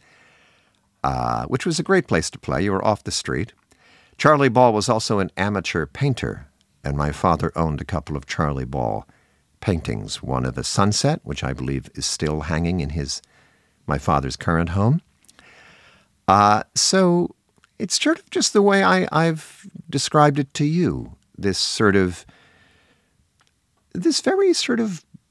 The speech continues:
post-war, it's not a suburb, but a small city, uh,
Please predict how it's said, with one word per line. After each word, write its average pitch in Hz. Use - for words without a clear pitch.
post-war, 156
it's -
not 262
a 156
suburb, 123
but 135
a 135
small 160
city, 131
uh, 85